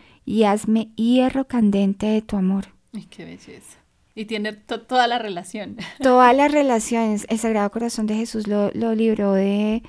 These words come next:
Speaker 1: más de un atentado en contra de su vida. Y, y es el santo, es un obispo, es mártir de la Eucaristía,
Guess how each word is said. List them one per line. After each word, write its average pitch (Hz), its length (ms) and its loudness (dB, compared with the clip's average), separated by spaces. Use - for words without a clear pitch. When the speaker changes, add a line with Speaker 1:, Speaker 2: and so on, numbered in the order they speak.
Speaker 1:
más 220 380 2
de 220 60 -2
un 220 100 2
atentado 220 460 -2
en 196 80 -2
contra 214 300 -4
de 220 60 -4
su 214 160 -6
vida. 208 380 0
Y, 202 600 2
y 220 120 2
es 202 160 0
el 196 100 0
santo, 220 1000 0
es - 180 -4
un 214 140 2
obispo, 277 800 6
es 202 200 -2
mártir 254 520 6
de 277 100 4
la 269 80 4
Eucaristía, 247 960 2